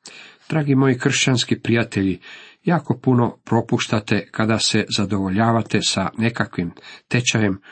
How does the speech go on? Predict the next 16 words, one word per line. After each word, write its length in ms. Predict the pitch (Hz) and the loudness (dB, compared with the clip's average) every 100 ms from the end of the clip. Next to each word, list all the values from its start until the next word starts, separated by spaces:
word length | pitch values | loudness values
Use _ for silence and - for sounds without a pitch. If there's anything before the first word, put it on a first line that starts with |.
| - | -10
o 120 | - 107 | -4 -2
življenju 520 | 101 92 101 107 104 | 0 0 2 2 2
kršćanskog 640 | - - - 104 - 95 | -2 -2 -2 -2 -4 -6
života 440 | 95 98 117 117 104 - - - | -4 -2 0 -2 -4 -8 -18 -4
ili 280 | 120 117 117 | 0 2 0
o 160 | - 104 | 0 -2
sprovođenju 680 | - - 107 113 104 104 104 | -2 -2 0 2 2 2 0
brojnih 500 | 87 98 98 95 - | -2 -2 -2 -2 -4
rituala. 480 | 107 92 95 95 87 - _ - - - - | -6 -4 -2 -2 -4 -10 _ -20 -20 -20 -20
Kako 300 | - - - | -6 -4 -2
je 120 | 123 | -2
to 340 | - 117 110 107 _ _ _ _ _ _ _ _ | 0 2 2 -2 _ _ _ _ _ _ _ _
divno 440 | 120 123 120 113 107 | 0 2 4 2 0
imati 420 | 110 104 98 104 | 0 0 0 -2
njega 400 | 92 107 110 98 - | 0 0 0 -4 -4
stvarnog 920 | - - 104 113 123 123 113 98 - | -6 -4 -2 2 2 2 2 -2 -6